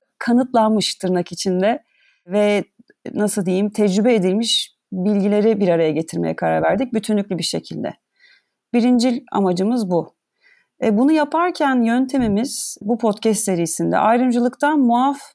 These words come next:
bilimsel bilgiyi dolaşıma sokmak istiyoruz biz. Çok karışık, komplike duyuldu ama bunlardan bahsedeceğiz. Ne demek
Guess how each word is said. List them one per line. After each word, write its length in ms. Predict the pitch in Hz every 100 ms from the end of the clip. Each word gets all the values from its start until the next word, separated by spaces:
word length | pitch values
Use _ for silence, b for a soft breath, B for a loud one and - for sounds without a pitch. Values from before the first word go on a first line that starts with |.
| -
bilimsel 580 | 233 240 233 254 254 226
bilgiyi 340 | 214 185 202
dolaşıma 400 | 196 196 208 196
sokmak 400 | 190 170 165 160
istiyoruz 440 | - 165 165 156
biz. 260 | 147 - -
Çok 220 | - 185 -
karışık, 380 | 202 190 202
komplike 480 | - 220 202 208 220
duyuldu 260 | 190 180 262
ama 220 | 285 196
bunlardan 480 | 214 214 208 220 202
bahsedeceğiz. 580 | 196 185 190 185 175 151
Ne 140 | 170
demek 220 | 185 175